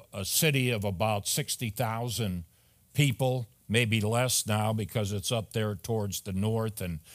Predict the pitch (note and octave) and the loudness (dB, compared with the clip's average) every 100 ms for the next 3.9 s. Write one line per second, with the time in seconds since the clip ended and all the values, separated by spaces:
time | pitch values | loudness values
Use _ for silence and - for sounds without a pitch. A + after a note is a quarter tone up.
0 | - - C3 A#2 F2 A#2 G#2 G2+ F2 G2 | -20 -4 -2 0 0 0 0 0 -2 -4
1 | G2 - B2 A2 F2+ G2+ A2+ A2 G2+ - | -4 -2 -4 -6 -4 -2 -2 -2 -6 -6
2 | - G#2+ G#2 F#2+ F#2+ - - - _ F#2 | -2 0 0 0 -4 -8 -20 -20 _ -6
3 | F#2 E2+ G#2 G#2 E2+ G#2 G2+ G2 F#2+ | -6 -4 0 0 0 0 0 -2 -4